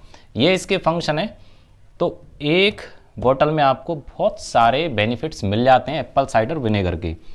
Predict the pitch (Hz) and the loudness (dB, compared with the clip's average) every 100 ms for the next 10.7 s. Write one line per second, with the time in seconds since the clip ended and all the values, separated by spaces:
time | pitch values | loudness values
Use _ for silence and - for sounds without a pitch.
0 | - - - - - 95 120 175 180 180 | -16 -20 -20 -20 -2 4 6 6 2 -2
1 | 190 185 - - - 95 - 127 139 208 | -2 -2 -8 -18 -12 -12 0 2 2 4
2 | 220 208 208 202 139 135 147 170 143 139 | 4 4 0 0 -2 0 0 0 0 0
3 | 139 131 170 127 127 135 - 160 117 107 | 2 2 2 -2 -4 -6 -6 -4 -2 2
4 | 131 131 117 156 - 98 143 131 113 104 | 2 0 -4 -6 -4 -4 -4 -2 -2 -2
5 | - 170 180 - - - - - - 90 | -4 -10 -10 -14 -16 -18 -18 -18 -12 2
6 | 147 202 - - - - - - - - | 4 4 0 -12 -14 -12 -12 -14 -14 -4
7 | 92 151 196 175 156 156 156 151 143 139 | 2 4 4 4 4 4 -2 -4 -4 -4
8 | - 143 131 131 135 - 123 131 110 104 | 0 0 0 0 0 4 4 4 2 2
9 | 104 101 143 165 - 139 135 151 202 202 | 2 2 0 -4 -6 -6 -4 0 2 4
10 | 175 127 101 90 - 76 80 | 4 4 0 -2 -4 -8 -8